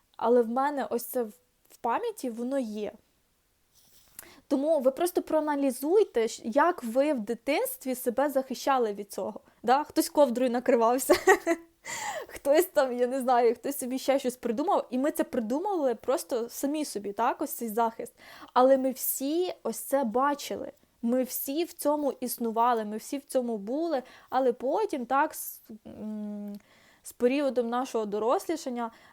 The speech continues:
е, звичайно, в нас воно почало блокуватися, тому що нам казали, що це неправда, ти там собі щось придумав і так далі. А зараз ми прийшли до того, що ми назад це розблоковуємо. Ну, <laughs> прикольно.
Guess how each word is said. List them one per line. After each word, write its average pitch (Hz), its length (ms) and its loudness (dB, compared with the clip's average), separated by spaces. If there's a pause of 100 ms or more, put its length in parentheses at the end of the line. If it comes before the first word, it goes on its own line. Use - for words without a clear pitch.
е, 226 260 -2
звичайно, 269 460 -4
в 247 40 -4
нас 254 240 -4
воно 233 160 -4
почало 233 440 -4
блокуватися, 247 800 -4
тому 240 300 -6
що 208 460 -6 (340)
нам 220 180 -6
казали, 208 280 -4
що - 80 -14
це - 120 -10
неправда, 285 680 2
ти 226 220 -4
там 202 340 -10
собі 214 360 -14
щось 208 160 -12
придумав 262 800 -4
і 233 40 -6
так 226 180 -6
далі. 196 300 -6 (1160)
А 220 120 2
зараз 269 280 4
ми 277 80 -2
прийшли 240 320 -6
до 226 60 -6
того, 330 200 4
що - 120 -6
ми 247 120 -2
назад 240 260 -2
це - 80 -4
розблоковуємо. 208 800 -6 (300)
Ну, 240 320 -4 (280)
<laughs> - 920 -6
прикольно. 220 480 -6